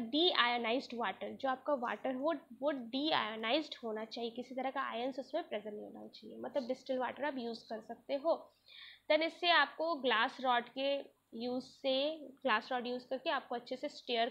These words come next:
करना है ताकि सारा solids घुल जाए आपके water में। अब जो है आपको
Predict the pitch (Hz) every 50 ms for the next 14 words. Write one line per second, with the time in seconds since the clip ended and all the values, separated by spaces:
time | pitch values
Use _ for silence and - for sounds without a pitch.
0 | 233 262 247 247 240 254 254 269 320 311 262 233 233 254 247 - _ - 240 220
1 | 220 240 269 277 - - 277 226 226 226 247 233 240 - - - - 247 247 269
2 | 277 254 311 320 320 311 285 262 - - - 262 240 254 - - - 262 269 277
3 | 311 370 - - _ _ _ _ _ - - - - - - - - - - _
4 | _ - 254 311 339 311 320 262 269 320 330 320 320 330 330 320 262 240 - -
5 | _ - 370 453